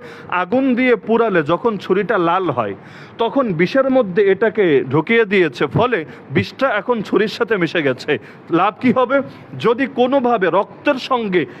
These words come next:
একটু মিশতে পারে, খালি একটু রক্তের সাথেও মিশতে পারে, তাহলে ধীরে ধীরে রক্তের সঙ্গেই গোটা গায়ে ছড়িয়ে যাবে, এবং দুদিন আগে হোক, দুদিন পরে মরবেই মরবে। তো এই ছুরি দিয়ে আঘাত করলো কয়টা? তিনটা।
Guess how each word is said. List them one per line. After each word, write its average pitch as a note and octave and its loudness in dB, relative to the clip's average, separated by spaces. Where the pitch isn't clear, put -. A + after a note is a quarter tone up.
একটু D4 2
মিশতে A#3+ -2
পারে, D#3 0
খালি G#3+ -2
একটু B3+ 0
রক্তের C4 0
সাথেও A#3 0
মিশতে F#3+ -4
পারে, E3+ 0
তাহলে - -4
ধীরে D#3+ 2
ধীরে G#3 2
রক্তের E3 -2
সঙ্গেই G3 -2
গোটা E3+ -2
গায়ে D#3+ -2
ছড়িয়ে G3 2
যাবে, G3 0
এবং F3 0
দুদিন F3+ 2
আগে F3 0
হোক, G3+ 2
দুদিন E3+ 2
পরে F#3 0
মরবেই C3+ 2
মরবে। G#2+ -8
তো E3+ -4
এই D#3+ -2
ছুরি F#3 0
দিয়ে F3+ 0
আঘাত E3+ -2
করলো G3+ 2
কয়টা? G3+ 0
তিনটা। C#3+ -2